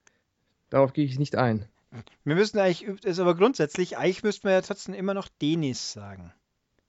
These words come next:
Speaker 1: Nein, das ist Französisch und das wird bitte richtig ausgesprochen, und zwar Dennis.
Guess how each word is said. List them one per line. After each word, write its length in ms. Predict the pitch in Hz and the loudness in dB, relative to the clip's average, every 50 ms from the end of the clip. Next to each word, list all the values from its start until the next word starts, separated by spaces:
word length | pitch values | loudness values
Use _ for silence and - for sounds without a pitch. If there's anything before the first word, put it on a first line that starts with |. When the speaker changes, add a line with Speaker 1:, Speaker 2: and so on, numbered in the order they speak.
| _ _ _ _ _ _ - | _ _ _ _ _ _ -2
Speaker 1:
Nein, 460 | - 170 208 214 165 139 135 139 160 | 2 6 8 8 8 8 8 6 6
das 120 | 151 156 156 | 4 2 0
ist 180 | 160 160 - | 0 -2 -2
Französisch 640 | - - 147 147 127 - 160 175 190 208 220 208 - | 2 2 4 4 4 2 0 0 0 0 -2 -2 -2
und 80 | 160 160 | 0 0
das 160 | 160 151 143 | 0 2 2
wird 180 | 160 170 170 | 0 -2 -2
bitte 240 | 160 160 165 - 160 | -4 -4 -2 -2 -4
richtig 260 | 165 185 - - - - | -4 -6 -8 -4 0 0
ausgesprochen, 480 | 131 131 - 135 127 127 139 135 143 147 | 0 0 -2 -6 -4 -2 -2 0 0 0
und 120 | 143 139 | 0 -2
zwar 160 | - - 147 | 0 -2 0
Dennis. 480 | 135 147 139 127 113 101 - - - | 2 2 2 2 0 -2 -4 -8 -14